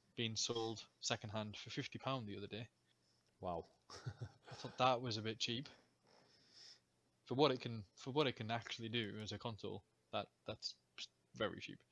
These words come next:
Speaker 2: Yeah.
Speaker 1: Um,
Speaker 2: I
Speaker 1: it
Speaker 2: tend
Speaker 1: still,
Speaker 2: to,
Speaker 1: it still
Speaker 2: tend
Speaker 1: does
Speaker 2: to
Speaker 1: the same
Speaker 2: steer
Speaker 1: thing and
Speaker 2: away.
Speaker 1: stuff like that, it's fine.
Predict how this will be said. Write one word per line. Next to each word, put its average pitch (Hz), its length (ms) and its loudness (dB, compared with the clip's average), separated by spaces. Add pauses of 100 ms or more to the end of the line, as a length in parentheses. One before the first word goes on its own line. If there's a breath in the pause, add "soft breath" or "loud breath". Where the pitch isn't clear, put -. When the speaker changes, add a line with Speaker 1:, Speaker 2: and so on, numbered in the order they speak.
(340 loud breath)
Speaker 2:
Yeah. 85 200 -2 (500 loud breath)
Speaker 1:
Um, 113 480 -2 (1200)
Speaker 2:
I - 40 -6
Speaker 1:
it - 60 0
Speaker 2:
tend 220 200 6
Speaker 1:
still, 240 180 6
Speaker 2:
to, 190 60 2
Speaker 1:
it 170 120 -6
still 294 160 -2
Speaker 2:
tend 120 100 4
Speaker 1:
does 113 80 4
Speaker 2:
to - 40 -8
Speaker 1:
the - 60 2
same 113 160 6
Speaker 2:
steer 104 180 4
Speaker 1:
thing 90 80 2
and 87 80 -4
Speaker 2:
away. 90 120 -2
Speaker 1:
stuff - 140 -2
like - 160 -10
that, 113 120 -6
it's - 140 -12
fine. 110 220 -8